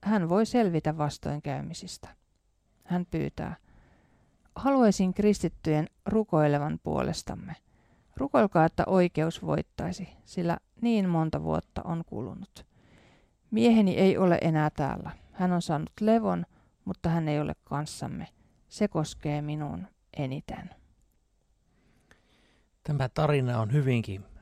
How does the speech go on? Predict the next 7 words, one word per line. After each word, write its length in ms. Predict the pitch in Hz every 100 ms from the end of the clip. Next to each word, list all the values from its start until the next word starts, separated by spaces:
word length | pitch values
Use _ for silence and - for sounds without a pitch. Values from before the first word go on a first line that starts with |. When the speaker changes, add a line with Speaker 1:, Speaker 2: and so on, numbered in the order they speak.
| _
Speaker 2:
traaginen. 600 | 127 151 143 123 117 110
Siinä 240 | - 113
on 100 | 107
hyvin 200 | 127 127
monta 420 | 113 127 120 101 98
eri 280 | 107 101 - _ _ _ _
näkökulmaa. 1000 | 110 135 - 123 - 113 104 101 98 92